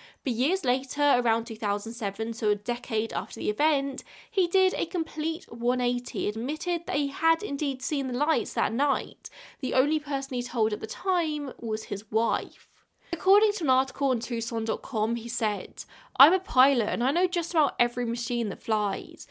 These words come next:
It was bigger than anything that I've ever seen. It remains a great mystery. Other people saw it, responsible people. I don't know why people would ridicule it," which is weird as he was the one to ridicule it.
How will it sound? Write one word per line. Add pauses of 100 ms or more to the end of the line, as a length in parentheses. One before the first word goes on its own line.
(160)
It
was
bigger
than
anything
that
I've
ever
seen.
It
remains
a
great
mystery. (240)
Other
people
saw
it,
responsible
people. (300)
I
don't
know
why
people
would
ridicule
it," (280)
which
is
weird
as
he
was
the
one
to
ridicule
it.